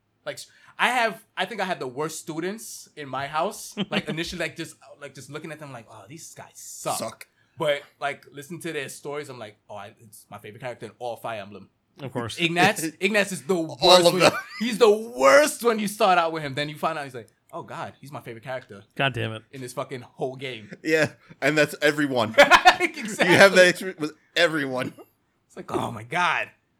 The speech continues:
Speaker 1: I hated you." Now Caspar,
Speaker 3: Yeah.
Speaker 1: fuck him.
Speaker 3: Oh yeah.
Speaker 1: Except when you,
Speaker 3: <laughs>
Speaker 1: oh shit,
Speaker 3: When you
Speaker 1: you're,
Speaker 3: find out, and he's like, "Uh, yeah,
Speaker 1: you're just a hot-blooded shonen boy.
Speaker 3: you're pretty good. You're fine.
Speaker 1: You're all right."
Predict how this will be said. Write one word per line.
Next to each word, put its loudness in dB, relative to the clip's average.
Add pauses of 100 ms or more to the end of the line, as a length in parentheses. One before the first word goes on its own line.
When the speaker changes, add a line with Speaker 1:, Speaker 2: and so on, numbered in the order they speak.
Speaker 1:
I 2
hated 2
you." 4
Now 6 (180)
Caspar, 0 (580)
Speaker 3:
Yeah. -2 (120)
Speaker 1:
fuck 4
him. 2 (400)
Speaker 3:
Oh -2
yeah. 4 (100)
Speaker 1:
Except 0
when -2
you, -4 (160)
Speaker 3:
<laughs> -10
Speaker 1:
oh -2
shit, -2
Speaker 3:
When 0
you 0
Speaker 1:
you're, -2
Speaker 3:
find 2
out, 6
and -4
he's -6
like, -6 (280)
"Uh, -10 (140)
yeah, -20 (200)
Speaker 1:
you're -14
just -6
a 0
hot-blooded 0
shonen 0
boy. -6 (100)
Speaker 3:
you're -14
pretty -2
good. 0 (260)
You're -16
fine. -10
Speaker 1:
You're 0
all 2
right." 2